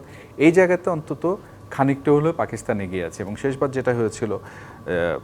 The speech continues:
আপনার ভারত পাকিস্তান যুদ্ধের সময়, তখন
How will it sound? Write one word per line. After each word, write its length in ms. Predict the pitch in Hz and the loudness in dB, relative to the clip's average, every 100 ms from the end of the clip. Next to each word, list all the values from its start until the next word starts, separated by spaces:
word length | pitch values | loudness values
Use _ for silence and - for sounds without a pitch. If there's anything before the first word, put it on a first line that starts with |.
| - - - - - - - - - - - - 65 64 - - | -12 -20 -20 -20 -20 -16 -16 -16 -16 -18 -18 -14 -12 -12 -12 -8
আপনার 340 | 110 - 98 87 98 | -6 -2 -4 -4 -8
ভারত 180 | 104 110 - | -2 -2 0
পাকিস্তান 400 | 98 110 117 104 | -4 -4 -4 -2
যুদ্ধের 240 | 110 127 | -2 -4
সময়, 220 | 139 156 | -2 -2
তখন 340 | 151 104 117 | -2 -2 -4